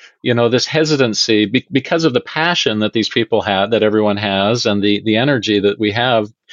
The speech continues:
around changing the world. Uh, it's, we're, we're hesitant to, to give that up. But with that trust and understanding who these people are and what their mission is, I think we're, we're coming to a point where we realize that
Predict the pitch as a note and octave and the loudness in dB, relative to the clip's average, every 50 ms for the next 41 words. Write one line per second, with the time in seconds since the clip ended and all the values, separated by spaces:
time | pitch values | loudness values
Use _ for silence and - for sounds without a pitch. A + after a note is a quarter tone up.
0 | - - - - A2+ A2+ G#2+ G#2+ G#2+ - - C3 B2 A#2 G#2+ A2+ A2 G#2+ G#2 A2+ | -20 -16 -6 -2 0 0 2 0 0 -2 -2 -2 -2 -2 -2 0 0 0 2 2
1 | D3 D#3+ C#3 A#2 G#2 G2+ G2+ G#2 G#2 - - - - - - - _ - G#2 G#2 | 4 4 4 4 4 2 2 0 -2 -4 -10 -20 -20 -20 -20 -20 _ -4 0 2
2 | G2+ G2+ G2 - A#2 G2+ - - A#2+ A2+ A2+ - - B2 - - E3 F#3+ E3 D#3 | 2 2 2 2 0 -2 0 0 0 0 2 2 0 -2 0 0 -2 0 2 0
3 | C3 - C3+ A#2 G#2+ G#2 - - A#2 G#2 - - B2 G#2+ G#2 D3 D3 C3 B2 C3+ | 0 0 0 -2 -2 -2 -2 -2 -2 -2 0 -2 -4 0 0 0 0 2 0 0
4 | B2 A#2 G#2+ A#2+ D3+ C3+ F#2 - - _ - - - _ C3 A#2 G#2+ C#3+ D#3 - | 0 0 0 0 0 0 -2 -4 -6 _ -20 -20 -6 _ 0 2 2 2 0 2
5 | - D3+ C3+ A#2 - - - - G#3 A#3+ A3 C3+ G#2+ A2 - - - A2+ A2 B2 | 0 0 0 0 -2 -4 -4 -2 0 0 2 2 0 -2 -2 -4 -4 -2 0 0
6 | C#3+ C#3+ C#3 - - - C3 C3 B2+ B2+ B2 A2 B2+ C3 B2 B2+ A#2 - - B2+ | 2 2 0 0 -2 -2 -2 -2 -2 -2 -2 -2 -2 0 0 0 -2 -2 -2 -4
7 | B2 - A#2+ A2 A2 A2+ A#2+ C3+ C#3 A#2 G#2 G#2+ - - C#3 D#3 G3+ G3+ C#3+ A2+ | -2 0 0 2 2 2 2 2 2 0 0 -2 0 0 0 0 2 0 0 -2
8 | G2 - - G#2 G2 F#2+ F#2 F2+ F2+ F#2+ A2 A#2+ - - - - - - - - | -2 -2 -4 -4 -4 -4 -2 -4 -4 -4 -4 -4 -4 -6 -8 -12 -20 -18 -18 -18
9 | - - - - B2 - F3+ F#3 F#3+ D#3+ C#3 B2 - B2+ B2 - - - F#3 F#3 | -20 -8 -6 -6 -4 -2 -2 0 2 2 2 2 2 2 -2 -2 -2 -2 0 0
10 | F3+ E3+ - - D#3 C3+ B2 - - D#3+ D#3+ D#3 C3 G2+ A#2+ A2+ A2+ A#2+ A#2 A2 | 0 0 0 2 2 2 2 0 0 0 0 0 0 0 0 0 2 2 2 2
11 | A#2+ B2+ C#3+ D#3 C#3+ C3 A#2 G#2+ G#2+ G#2+ G#2+ G2+ - - - G#3 G#3 G3+ | 2 2 2 4 4 4 2 2 2 2 0 -2 -2 -2 0 0 0 -2